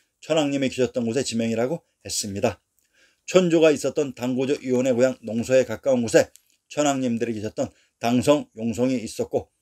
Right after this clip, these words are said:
이곳이 바로 당고조 이원이春나라 황실로부터 받은 봉지 당구이었습니다. 아, 그런데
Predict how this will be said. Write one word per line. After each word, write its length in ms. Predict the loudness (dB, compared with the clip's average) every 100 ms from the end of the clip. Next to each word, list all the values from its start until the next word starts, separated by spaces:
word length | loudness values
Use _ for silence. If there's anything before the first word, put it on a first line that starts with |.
| _ _ -6
이곳이 280 | 2 4 6
바로 300 | 8 6 4 _ _ -10
당고조 500 | -8 -6 -4 -4 -4
이원이春나라 1000 | -6 -4 -4 -6 _ _ -6 0 4 2
황실로부터 600 | 2 -4 -2 -2 -2 -4
받은 240 | -2 -2 -4 _ _
봉지 480 | -4 0 4 4 2 _ _ _ -14
당구이었습니다. 1400 | -10 -8 -8 -8 -10 _ -12 -10 -8 -8 -8 -6 -8 -12 _ _ _ _ _ _ 0
아, 300 | 4 4 4
그런데 420 | 4 6 6 4